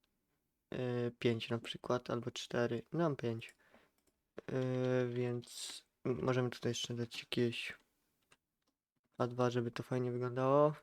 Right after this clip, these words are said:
i napisać siat-,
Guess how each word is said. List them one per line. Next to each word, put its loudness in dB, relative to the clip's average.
i -2
napisać -2
siat-, -6